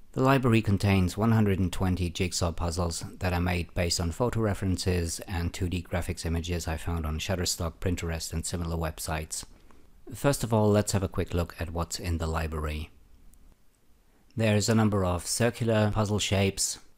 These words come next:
some simple, some more complex, some very complex, and we've got some fluffy little clouds. There's some heart shapes in there,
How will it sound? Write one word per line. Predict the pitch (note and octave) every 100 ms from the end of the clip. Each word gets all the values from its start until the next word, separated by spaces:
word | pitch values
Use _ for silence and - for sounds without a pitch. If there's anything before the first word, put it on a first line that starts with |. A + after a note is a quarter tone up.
| _
some | - F#2+ F2+ E2+ E2 -
simple, | - B2 A#2+ A#2
some | - F#2+
more | F#2+ E2+
complex, | - G2+ G2 G#2+ F#2+ - - - - - - - - - _ - _
some | - F2 D#2+
very | G#2 G2+
complex, | G#2 F#2 G2+ F2+ F2 - - - _ _ _ _ _ -
and | F#2 F2
we've | F2+ -
got | F2 F2
some | - F#2 F2 E2 E2
fluffy | - G#2+ -
little | F#2 E2 D#2+
clouds. | - A2+ G#2+ G#2 G2+ E2+ - - - - - - _
There's | F#2+ F2+ F2+
some | - E2+
heart | A2 G#2+ -
shapes | - F#2+ -
in | G2+ F#2+
there, | F2+ F2+ F2+ F#2